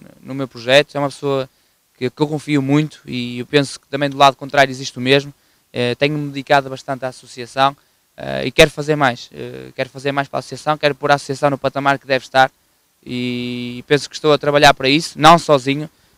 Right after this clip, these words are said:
porque é como eu digo, sozinho não se chega lá. Eh, o presidente tem sido sempre um aval, o presidente dá-me sempre a, a confiança, dá sempre a mão, eh, nunca me deixa sozinho nos bons e nos maus momentos.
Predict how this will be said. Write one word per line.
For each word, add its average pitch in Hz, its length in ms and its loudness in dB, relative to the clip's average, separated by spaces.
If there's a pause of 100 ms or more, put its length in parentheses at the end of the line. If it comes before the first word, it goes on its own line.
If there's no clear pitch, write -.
porque 131 580 -2
é 131 60 2
como 139 160 -6
eu 127 40 -2
digo, 135 140 -6
sozinho 131 260 -2
não 123 80 -8
se - 80 -10
chega 120 240 -4
lá. 127 180 2 (400)
Eh, 123 140 -4
o 123 100 0
presidente 139 380 -4
tem 143 120 -2
sido 139 540 -4
sempre 131 300 -10
um 135 80 -4
aval, 139 380 8
o - 360 -20
presidente 147 260 0
dá-me 143 160 6
sempre 147 300 -4
a, 143 380 4
a 139 40 -2
confiança, 165 720 4
dá 160 140 4
sempre 147 340 -4
a 147 60 4
mão, 170 420 6 (460)
eh, 139 460 -2
nunca 170 260 2
me 160 60 0
deixa 160 240 4
sozinho 151 460 -2
nos 147 140 -8
bons 147 220 2
e 143 40 -8
nos 139 120 -10
maus 135 220 0
momentos. 139 480 -4